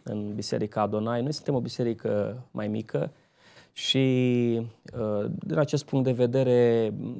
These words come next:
relațiile sunt, sunt mai calde, uh, oamenii se cunosc foarte bine unii pe ceilalți și împreună încercăm să, să creștem spiritual, să, să ne încurajăm, să, um,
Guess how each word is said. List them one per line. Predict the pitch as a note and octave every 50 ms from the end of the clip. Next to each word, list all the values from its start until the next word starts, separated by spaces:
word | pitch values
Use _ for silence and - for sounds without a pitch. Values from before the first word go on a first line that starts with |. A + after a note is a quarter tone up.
| -
relațiile | - B2+ B2 A#2+ A#2 A#2+ A#2+ - - - A2+ A2 G#2+
sunt, | G#2 - - - A2 G#2+ G#2 G#2 -
sunt | - - - - A2 G#2+ - -
mai | G#2+ G#2
calde, | G2+ - - C3 B2+ A#2+ A2+ G#2+ A2+ A2 A2 A2 G#2+ G#2 G#2 G#2 G#2 - - -
uh, | A2+ G#2
oamenii | G#2 G#2 A2 A2+ A#2 A#2 A2 A2
se | G#2+ - G#2+
cunosc | - - G#2+ A2 G#2+ G#2+
foarte | - - A2+ G#2+ A2 G#2+
bine | G#2 G2+ G#2+ G#2 G#2 G#2+ G#2+ G#2 G#2+
unii | A2 A2 G#2+ G#2
pe | - G#2
ceilalți | G2+ - - B2+ B2 A2+ A2 G#2+ G#2 G#2 F#2+ - - _ _ _ _ _ _ _ _ _
și | - -
împreună | A#2+ A#2 A2+ - C#3+ D3 D3+ D3 C#3+ C#3+
încercăm | C#3 C3+ C3 C3 B2+ B2+ C3 B2 - - C3 A#2+ A#2
să, | A2+ - - A#2 A2 G#2+ G#2+ G#2 G#2 G2+ G2 G2+ G2+ G2+ G#2 G#2 G2 - - _ -
să | - - - - A#2
creștem | G2+ - - - C#3 C3+ - _ - B2 B2 A#2+ A#2 A2+ A2 A2
spiritual, | A2 - - - A2 G#2+ G#2 G#2+ - A2 G#2 G2+ G2+ G2+
să, | - - - A2 G#2+ G#2 G#2+ A2 G#2+
să | - - -
ne | A2 G#2 G2+
încurajăm, | G#2 G#2 - G#2+ G2+ G2+ G2+ G#2 A#2+ C3 C3 B2+ A#2+
să, | A#2+ - - A2 A2 G#2+ G2+ G2 - - - _ _ _ _ - - _ _ _ _ _
um, | - G2+ G2+ G2+ G2+ G2+ G2+ G2 G2 G#2+ B2